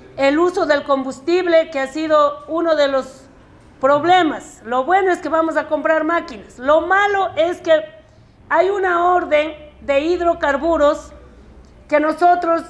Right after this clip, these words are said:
ya no podemos utilizar combustible con subsidio. Exhorto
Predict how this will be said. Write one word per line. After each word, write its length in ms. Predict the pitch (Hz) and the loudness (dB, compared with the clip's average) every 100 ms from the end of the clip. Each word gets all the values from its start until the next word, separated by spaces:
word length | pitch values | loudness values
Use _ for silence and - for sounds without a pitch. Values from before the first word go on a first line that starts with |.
| - | -12
ya 260 | 269 311 339 | -2 2 4
no 160 | 349 | 4
podemos 420 | 339 311 320 320 | 2 2 2 0
utilizar 760 | 311 302 285 269 - 311 320 320 - - - - - - - - | -4 -8 -8 -4 0 2 2 0 -14 -20 -20 -20 -20 -20 -20 0
combustible 920 | 294 294 294 - 339 330 320 311 311 | 2 2 0 0 2 4 4 4 2
con 280 | 294 302 302 | 0 0 -2
subsidio. 720 | 311 233 - 302 214 - - - - - - - - - - - - - - - - - | -6 -6 -4 -4 -4 -12 -20 -20 -20 -20 -20 -20 -20 -18 -18 -18 -20 -20 -20 -20 -20 -2
Exhorto 920 | 277 277 - 359 392 381 302 311 - | -2 0 2 4 4 4 2 0 -4